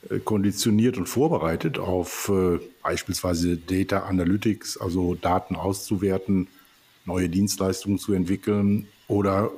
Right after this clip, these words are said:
überrennt uns das schnell von Google, Co. und wie sie alle heißen mögen? Und wir laufen mal wieder hinterher? Oder haben wir eine echte Chance, da auch, ähm, gestaltend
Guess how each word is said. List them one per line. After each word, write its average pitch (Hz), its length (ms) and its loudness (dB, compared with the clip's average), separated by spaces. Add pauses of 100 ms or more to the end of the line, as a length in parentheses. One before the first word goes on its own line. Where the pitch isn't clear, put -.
überrennt 95 600 0
uns - 220 -2
das - 280 -2
schnell 104 440 2
von 87 240 -2
Google, 107 340 2
Co. 113 260 0
und 92 320 -2
wie 101 80 0
sie 98 140 2
alle 95 180 0
heißen 101 300 0
mögen? 85 420 2 (500)
Und 90 100 -2
wir 90 100 2
laufen 95 480 2
mal 92 220 2
wieder 95 160 2
hinterher? 95 560 0
Oder 127 200 2
haben 110 100 0
wir 110 100 4
eine 98 140 0
echte 104 240 -4
Chance, 95 520 0 (640)
da 95 280 2
auch, 95 560 -2
ähm, 92 400 2
gestaltend 95 960 -2